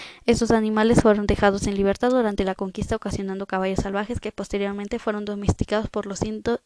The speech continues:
indios pieles. Este cuarto de milla es muy ocu-, utilizado para eventos de carreras y cosas así, ya que es un caballo muy ágil y muy rápido. El caballo pinto es un caballo que también fue, eh,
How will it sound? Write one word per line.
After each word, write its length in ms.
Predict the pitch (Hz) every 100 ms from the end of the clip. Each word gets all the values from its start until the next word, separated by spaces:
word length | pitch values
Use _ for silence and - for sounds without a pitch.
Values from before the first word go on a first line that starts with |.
| -
indios 360 | 233 240 247
pieles. 340 | - 220 208 196 - _ -
Este 200 | - 254
cuarto 320 | - 226 247
de 80 | 233
milla 340 | 233 220 208
es 120 | 208 214
muy 160 | 208
ocu-, 180 | 202 - - - _ - 202
utilizado 600 | 220 220 214 214 196 190
para 340 | 190 196 196 202 - _ _ -
eventos 500 | 214 208 202 196 196
de 100 | 208
carreras 640 | - 214 214 208 196 196
y 60 | 208
cosas 260 | - 202 202 226
así, 220 | 240 220
ya 140 | 196
que 140 | - 202
es 100 | 208
un 100 | 196
caballo 340 | 196 190 196
muy 280 | 202 247 208
ágil 360 | 180 - 220 - - - -
y 100 | 233
muy 200 | 208 190
rápido. 440 | 185 180 - - - - - - - - _ _
El 160 | 233 -
caballo 360 | 202 202 208
pinto 440 | - 254 233 226 -
es 220 | 226 214
un 80 | 208
caballo 520 | 202 202 202 208 240 -
que 400 | 202 202 196 - - - - - -
también 360 | - 208 202 202
fue, 220 | 208 202
eh, 260 | 196 -